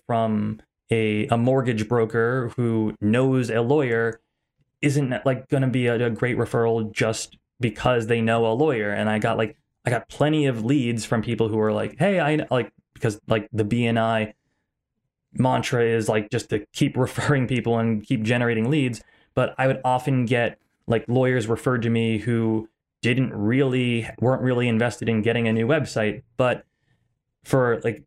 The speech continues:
partner vendors who are online and have their own online businesses, SaaS businesses, other service businesses,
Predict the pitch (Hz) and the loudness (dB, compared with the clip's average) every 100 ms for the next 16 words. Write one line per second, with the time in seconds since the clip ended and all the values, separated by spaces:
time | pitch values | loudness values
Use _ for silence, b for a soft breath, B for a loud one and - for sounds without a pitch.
0 | _ _ _ _ _ - - 165 135 127 | _ _ _ _ _ -16 -2 0 2 0
1 | 113 123 117 120 117 120 117 113 110 - | 0 0 2 0 0 0 2 2 0 0
2 | 117 127 143 143 113 123 110 113 113 107 | 0 2 2 0 -2 -2 0 0 -2 -2
3 | - 113 110 107 135 131 135 127 104 123 | -2 0 0 0 0 0 0 -2 0 -2
4 | 117 127 120 131 113 107 104 139 123 - | -2 -2 0 0 0 0 0 0 -2 -4
5 | 117 113 123 113 110 | -2 -2 0 -2 -2